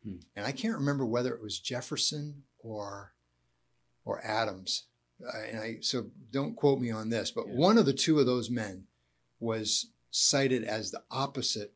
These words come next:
Speaker 2: of, Washington did not want any fanfare about himself, ever.
Speaker 1: Mm-hmm.
Speaker 2: And yet one of these gentlemen really wanted to draw attention to himself and the plans and progress and so forth. So
Speaker 1: Mm-hmm.
Speaker 2: again, uh,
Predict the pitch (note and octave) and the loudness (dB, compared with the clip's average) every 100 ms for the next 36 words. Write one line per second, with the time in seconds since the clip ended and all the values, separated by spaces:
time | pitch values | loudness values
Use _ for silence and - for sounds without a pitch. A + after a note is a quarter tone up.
0 | - A2 G2+ G2+ - A#2+ F3 F#3+ G3 C#3+ | -10 -6 -6 -8 -6 0 2 4 2 2
1 | B2+ A2+ C#3 D#3 B2 C3+ C3 A2+ _ _ | 0 0 0 -2 -2 0 0 -2 _ _
2 | _ _ - D3+ E3 - C#3 C3+ B2+ A#2+ | _ _ -4 -2 -2 0 2 2 0 -2
3 | A2 G#2 G#2+ G#2 A2 A#2+ G2 - G2 C#3+ | -4 -2 -4 -2 -2 -2 -2 -4 0 4
4 | D3+ A2 G2+ - _ _ _ - A#2 C3+ | 4 2 -2 -8 _ _ _ -8 0 2
5 | C3 B2 F3 G#3 B2+ A#2 - - B2+ B2 | 2 0 2 2 2 0 -2 -4 -4 -2
6 | A2+ G2+ G2 - _ _ A#2+ C3 D3 C3+ | -2 -2 -8 -16 _ _ 2 6 8 6
7 | G#2+ A2+ C3+ B2 G2 G2+ A#2+ A2 B2 A#2 | 4 0 2 0 -2 -2 -2 -2 0 0
8 | A2+ B2+ A#2 - A2+ G#2 G2+ A#2 A2 A2 | -2 -2 -2 -2 -4 -4 -2 -2 -4 -4
9 | G#2+ F#2+ - - A#2 A#2 A#2 A2+ G2 F#2+ | -8 -12 -10 -6 -4 -2 -2 -4 -8 -12
10 | - A#2+ A#2 A2 A2 G#2 - G#2 A#2 A2 | -2 0 0 -2 -2 -2 -4 -2 -2 -4
11 | - G#2+ G#2 - A2 G#2 F#2 F#2+ - - | -6 -8 -4 -2 -2 -4 -8 -12 -18 -20
12 | - _ - - C3 B2+ D#3 D3 B2+ C3+ | -20 _ -20 -4 -2 2 2 2 0 -2